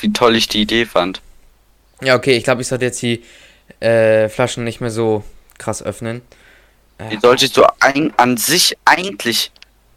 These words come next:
Speaker 1: zulassen und mit so einem Sprühdeckel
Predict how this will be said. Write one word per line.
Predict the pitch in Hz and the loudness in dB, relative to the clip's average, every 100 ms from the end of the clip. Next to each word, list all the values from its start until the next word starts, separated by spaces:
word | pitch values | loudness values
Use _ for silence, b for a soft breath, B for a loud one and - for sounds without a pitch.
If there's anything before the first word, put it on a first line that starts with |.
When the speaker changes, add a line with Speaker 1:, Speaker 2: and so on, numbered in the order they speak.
| - | -4
Speaker 1:
zulassen | - 175 175 151 - 139 160 | -2 0 2 2 2 0 -2
und | 120 120 - | 0 -2 -2
mit | 120 113 | -2 -2
so | 123 | -2
einem | 117 | -2
Sprühdeckel | - - 127 143 110 117 107 98 | -4 -6 -4 -4 0 2 2 -2